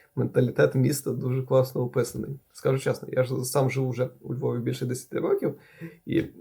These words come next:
е, саме на описі Львова дуже багато моментів з-, так, знаєте, заставило посміхнутися. «Ух ти, то ж нічого не змінилося,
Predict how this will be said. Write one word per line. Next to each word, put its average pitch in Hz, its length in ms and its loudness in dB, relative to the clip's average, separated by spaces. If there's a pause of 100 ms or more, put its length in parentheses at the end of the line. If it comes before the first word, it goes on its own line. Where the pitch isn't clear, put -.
(240)
е, 139 160 2
саме 139 320 2
на 135 140 0
описі 131 600 -2
Львова 151 380 2
дуже 135 260 2
багато 123 400 0
моментів 139 540 2
з-, 117 320 -4 (220)
так, 127 180 0
знаєте, 127 460 4 (100)
заставило 127 400 2
посміхнутися. 135 540 -2
«Ух 135 280 4
ти, 131 100 4
то 120 120 0
ж 120 100 0
нічого 127 240 4
не 127 60 4
змінилося, 127 580 2